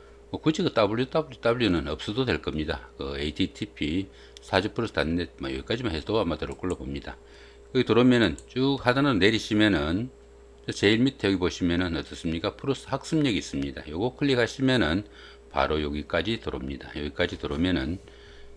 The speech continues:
자, 오늘 날짜 이천이십삼 년, 자, 개묘년이죠. 자, 이월 칠 일, 오늘 날짜 뭐 열두 시 삼십 분 정도에 태어난 여자아이의, 어, 사주를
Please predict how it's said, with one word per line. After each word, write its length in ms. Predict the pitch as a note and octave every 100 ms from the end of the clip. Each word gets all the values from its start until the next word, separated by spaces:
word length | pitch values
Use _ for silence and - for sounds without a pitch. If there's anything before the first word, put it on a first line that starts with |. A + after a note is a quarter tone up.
| -
자, 140 | -
오늘 340 | F2+ D3 C3 G2+
날짜 540 | D2+ D#2+ - G2 D#2+
이천이십삼 1300 | E2 F2 G2+ - - - B2 B2 F2+ F#2+ - - F2+
년, 280 | G2+ A2 - - - -
자, 140 | -
개묘년이죠. 880 | - C#2 E2+ C#3 A#2 - A#2+ D#2+ G2+ - - - -
자, 120 | C#2+
이월 480 | D#2 E2+ G#2 G2+ F2+
칠 240 | - C#3
일, 200 | G2 C#2+ - - - - - - - - - -
오늘 280 | A#2+ A#2
날짜 500 | E2+ D2+ - D2 D2
뭐 160 | D2 C#2+
열두 240 | D#2+ D#2+
시 80 | F#2
삼십 360 | - C#3 C3 -
분 140 | D#2+
정도에 360 | D2+ D2+ D#2+ D2
태어난 560 | G2 E2+ D#2+ B1 E2+ - - - - -
여자아이의, 800 | E2 F2 F2 A2 F#2 D#2 F#2 D2 -
어, 280 | D2+ D2 C#2
사주를 1400 | - E2 D#2 D#2+ D#2+ D#2 D2 C#2+ C#2+ C#2 - - F#2 C#2+